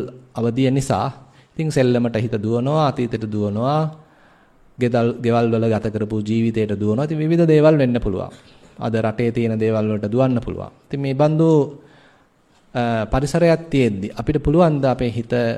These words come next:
ඒකාග්‍ර කරගන්න? ඉතින් ඒ සඳහා යම්කිසි ප්‍රයත්නයක්, උත්සාහයක් දරන්න සිද්ධ වෙනවා.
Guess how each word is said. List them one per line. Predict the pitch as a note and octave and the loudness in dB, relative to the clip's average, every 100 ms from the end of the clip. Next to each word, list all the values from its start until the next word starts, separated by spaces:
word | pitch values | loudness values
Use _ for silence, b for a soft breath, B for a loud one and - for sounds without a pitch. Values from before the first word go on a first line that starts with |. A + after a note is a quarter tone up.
| - - _ | -8 -18 _
ඒකාග්‍ර | - C3+ C3+ A#2+ A2 G#2 | -4 -2 0 0 0 -6
කරගන්න? | G2 F#2+ F2+ F2 - _ | -6 -8 -10 -14 -20 _
ඉතින් | - B2+ | -4 -2
ඒ | |
සඳහා | B2+ C#3+ D#3+ | -2 -2 0
යම්කිසි | F3 C#3 B2 C3 | 0 0 -4 -4
ප්‍රයත්නයක්, | A#2+ A#2 A#2 A2+ A#2+ | 0 -2 -2 -4 -4
උත්සාහයක් | B2 A#2 A2+ G#2 A#2+ C3+ | -4 -6 -6 -6 -6 -4
දරන්න | B2 G2+ A2+ | -4 -4 -6
සිද්ධ | A2+ - | -6 -8
වෙනවා. | F#2 A#2 | -10 -12